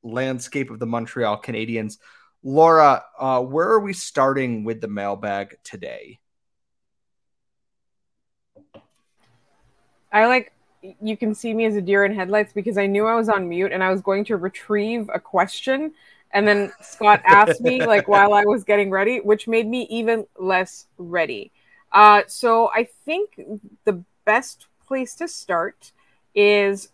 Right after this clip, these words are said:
Speaker 2: wh-, we've got a question from Jeffers eighty-four, a longtime listener, big fan of his.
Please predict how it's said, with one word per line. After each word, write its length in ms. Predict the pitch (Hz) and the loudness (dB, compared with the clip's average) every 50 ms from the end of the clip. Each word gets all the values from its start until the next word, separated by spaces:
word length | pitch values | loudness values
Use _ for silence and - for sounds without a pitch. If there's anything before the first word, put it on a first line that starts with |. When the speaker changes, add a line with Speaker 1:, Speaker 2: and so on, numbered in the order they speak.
| _ - | _ -6
Speaker 2:
wh-, 240 | 202 208 202 196 - - - 190 | -2 -2 -2 -2 -2 -4 -6 -4
we've 200 | 196 214 208 208 | -2 -2 0 0
got 120 | 226 226 | 0 0
a 60 | 233 | 0
question 340 | - - 220 214 - 247 233 | -2 -4 -6 -6 -6 -8 -10
from 240 | - 247 226 214 180 | -8 -8 -8 -8 -6
Jeffers 480 | - 196 185 185 - - 214 220 208 233 | -2 -2 -2 -2 -2 -4 -4 -4 -4 -4
eighty-four, 640 | 233 220 254 254 - - 165 151 165 220 277 269 - _ - | -6 -6 -8 -10 -10 -6 -6 -4 -4 -6 -8 -10 -14 _ -2
a 120 | 165 180 185 | -2 -2 0
longtime 460 | 180 180 180 190 - 233 226 214 185 | 0 -2 -4 -6 -6 -8 -8 -6 -6
listener, 320 | 175 - - 180 180 190 | -8 -10 -10 -10 -10 -10
big 240 | 180 180 208 214 - | -4 -2 -2 -2 -2
fan 220 | - 226 196 180 | -2 -4 -2 -2
of 80 | 165 165 | -4 -4
his. 260 | 185 165 190 262 - | -6 -6 -6 -8 -10